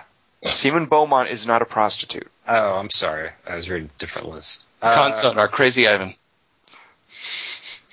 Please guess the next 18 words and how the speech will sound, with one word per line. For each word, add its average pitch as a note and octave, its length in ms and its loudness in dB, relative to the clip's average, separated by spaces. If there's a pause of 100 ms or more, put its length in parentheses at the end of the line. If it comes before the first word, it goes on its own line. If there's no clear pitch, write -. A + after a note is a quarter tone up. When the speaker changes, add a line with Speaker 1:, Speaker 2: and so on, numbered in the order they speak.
(1600)
Speaker 2:
Tom, A#2 180 2
what'd G#2+ 140 0
that G#2 220 2
mean? F#2 200 -16 (880)
Speaker 1:
Uh, C#3+ 220 6
that's, C#3 240 0
those C#3+ 320 0
are, C3 220 4
those B2+ 320 2
cost - 320 0
extra. - 380 -4 (280)
Speaker 3:
<laughs> - 260 -2
That's A2 300 -2
right. G#2 200 2 (600)
Crazy A#2 400 4
Ivan G#2+ 260 4
cost - 260 0
extra. - 340 -4